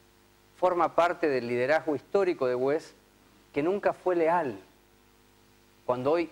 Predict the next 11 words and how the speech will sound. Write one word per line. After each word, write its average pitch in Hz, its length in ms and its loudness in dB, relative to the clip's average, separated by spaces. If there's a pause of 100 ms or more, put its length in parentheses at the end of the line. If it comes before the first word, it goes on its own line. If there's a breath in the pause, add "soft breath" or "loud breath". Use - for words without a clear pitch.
reclama 165 560 0
lealtad, 127 560 0 (460)
nunca 190 380 -2
fue 185 280 -2
leal. 156 340 -2 (840)
¿Mm? - 600 -20
Fue 190 140 2
leal 190 360 2
a 131 100 0
su 226 240 -2
idea 143 420 2